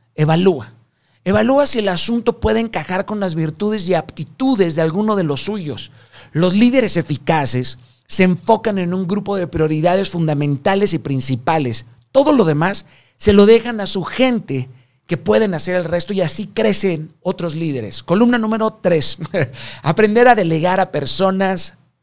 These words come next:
competentes. Coño, qué reto. El líder es responsable de delegar a las personas adecuadas. Antes de delegar, asegúrate de conocer muy bien las destrezas y virtudes de tu gente.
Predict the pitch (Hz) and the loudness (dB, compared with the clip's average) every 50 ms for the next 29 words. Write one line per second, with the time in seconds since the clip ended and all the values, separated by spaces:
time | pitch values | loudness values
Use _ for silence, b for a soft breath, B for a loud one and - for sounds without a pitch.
0 | _ _ - 151 147 131 - 135 - - 135 123 117 113 113 98 - - - - | _ _ -4 -4 -4 -2 -4 -6 -2 -2 -2 -2 -2 -4 -8 -8 -8 -8 -8 -10
1 | _ _ _ _ _ _ _ _ _ _ _ _ _ - 170 165 151 143 139 135 | _ _ _ _ _ _ _ _ _ _ _ _ _ -4 -2 -2 -2 -2 -2 -2
2 | - 180 175 160 151 139 - - - - B B B B B B 160 175 196 214 | 0 0 2 2 0 -2 -4 -6 -12 -14 B B B B B B 0 2 2 4
3 | 233 262 277 262 247 214 208 208 196 220 214 - 196 180 165 - 196 190 208 214 | 4 4 6 6 4 4 2 0 -2 -4 -4 -2 -4 -4 -2 -2 -2 0 0 0
4 | 196 180 160 143 151 147 156 147 165 180 185 190 175 156 - 147 131 - - 170 | 0 0 0 0 2 2 2 2 2 2 2 2 2 0 -2 -4 -4 -2 -2 -2
5 | 170 170 160 165 139 123 113 113 - 131 123 117 98 - - - - B B B | -2 -4 -4 -4 -4 -4 -6 -4 -4 -4 -2 -4 -6 -8 -10 -12 -12 B B B
6 | B B B B - 196 226 233 226 240 190 208 196 185 170 170 165 185 190 190 | B B B B 0 0 0 0 0 -2 -2 0 0 0 0 0 0 0 0 0
7 | 190 185 - 185 170 156 180 226 240 220 190 175 - 165 156 151 143 143 - 160 | 0 -2 -2 -2 -2 0 2 2 4 4 2 2 0 -4 -4 -4 -4 -6 -4 -4
8 | 147 147 143 - - 180 175 165 165 170 185 190 185 165 180 175 175 175 143 156 | -4 -4 -4 -2 0 0 0 2 2 0 0 0 0 0 -2 -2 -4 -4 -4 -4
9 | 147 - - 165 160 165 160 - 165 147 151 139 135 127 120 139 151 156 156 135 | -6 -6 -4 -2 -2 -2 -2 -2 -4 -4 -4 -4 -4 -4 -4 -4 -4 -4 -2 -4
10 | 139 - - 107 - - 127 123 127 127 127 120 - | -6 -6 -8 -10 -6 -6 -6 -4 -6 -6 -10 -12 -14